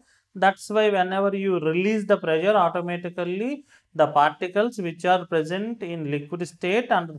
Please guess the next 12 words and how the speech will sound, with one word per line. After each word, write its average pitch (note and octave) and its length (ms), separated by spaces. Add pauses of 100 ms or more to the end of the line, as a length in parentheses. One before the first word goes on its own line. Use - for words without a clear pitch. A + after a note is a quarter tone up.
high E3 200
pressure E3+ 480
will F#3 180
be F3 140
converted E3+ 520
into E3+ 280
gas F#3 360
automatically D#3+ 760
without D#3 340
supplying D#3 420
any E3 220
energy. D3+ 560